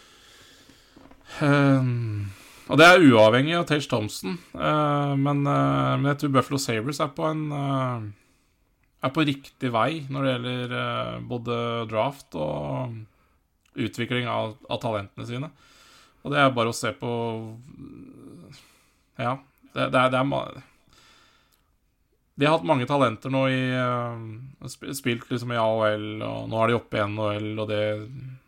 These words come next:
ja, det svinger selvfølgelig, og det er jo helt naturlig med det unge laget de har, men, eh, nei, jeg er imponert over Blues, og jeg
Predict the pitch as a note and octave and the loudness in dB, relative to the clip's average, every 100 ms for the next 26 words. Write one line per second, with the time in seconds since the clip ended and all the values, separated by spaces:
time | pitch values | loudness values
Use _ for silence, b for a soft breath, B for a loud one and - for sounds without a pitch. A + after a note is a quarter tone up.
0 | _ _ A2+ A2+ - B2+ C#3+ C3 A2 G#2 | _ _ -2 0 4 4 6 6 6 -2
1 | A#2+ A#2 A#2 C#3 D#3 C#3 C3 B2+ B2 A#2+ | 0 2 2 0 -2 2 4 4 2 -2
2 | A#2+ A2+ A2 B2 B2 A#2+ A#2 A2+ A2+ - | -6 -6 -6 -6 -6 -4 -4 -6 -10 -6
3 | B2 A#2 A2 A2 A#2+ A2 B2+ D3 C#3 C3+ | -4 2 4 4 2 -2 -2 -2 -4 -6
4 | B B B B B B B B B B | B B B B B B B B B B
5 | B B - - B2+ B2+ C3 C3 B2+ A#2+ | B B -14 -6 -2 0 0 0 -4 -8
6 | G2+ b b b B2 C#3 E3 E3 F3+ D#3 | -12 b b b -2 2 4 4 0 -2
7 | C3+ E3 D3 E3 F#3+ - - D#3+ D#3+ D#3+ | -2 -2 -2 -2 -4 -8 -4 -2 -2 -2
8 | D3+ | -2